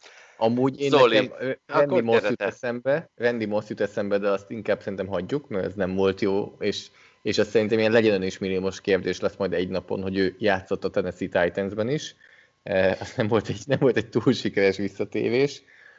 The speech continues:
Speaker 1: E, és hát most itt van a legújabb, Percy Harvin, aki bejelentette, hogy négy év után vissza szeretne térni az N F L-be, amit nem is értek, és kicsit úgy voltam vele, hogy, hogy, e,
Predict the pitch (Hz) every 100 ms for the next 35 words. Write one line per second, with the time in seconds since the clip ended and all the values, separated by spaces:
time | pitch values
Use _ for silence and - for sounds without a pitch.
0 | _ _ - 104 107 110 - - 113 -
1 | 170 175 170 - - 135 127 156 110 92
2 | 92 98 - _ 160 123 - 113 120 95
3 | 92 95 110 113 107 101 98 101 - 110
4 | 104 - _ _ - 120 143 120 104 101
5 | 110 131 120 120 117 101 101 98 104 117
6 | 110 101 95 104 107 120 107 113 113 113
7 | - 135 110 - 113 95 - 92 127 -
8 | _ _ _ - - 127 120 120 110 104
9 | 101 104 104 104 107 110 107 - _ _
10 | _ _ _ _ _ - 110 107 110 113
11 | 113 107